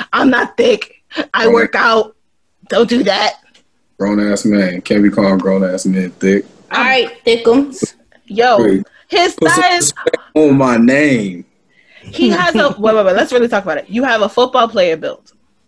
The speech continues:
Speaker 2: I was a football player.
Speaker 3: Stand up.
Speaker 1: Exactly.
Speaker 3: Let's see your back.
Speaker 1: <laughs> Casey is obsessed with the nigga's back.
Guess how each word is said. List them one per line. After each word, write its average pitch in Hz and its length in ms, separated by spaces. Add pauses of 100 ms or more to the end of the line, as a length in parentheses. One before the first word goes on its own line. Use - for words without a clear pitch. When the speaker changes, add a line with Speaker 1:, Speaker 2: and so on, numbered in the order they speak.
(1080)
Speaker 2:
I 90 120
was 92 180
a 95 40
football 107 360
player. - 320 (160)
Speaker 3:
Stand - 200
up. 202 60
Speaker 1:
Exactly. 196 280
Speaker 3:
Let's 175 160
see 185 160
your 170 100
back. 151 300 (1300)
Speaker 1:
<laughs> 202 200 (320)
Casey 349 400
is 294 120
obsessed 240 360
with 202 220
the 214 80
nigga's 202 420
back. 175 920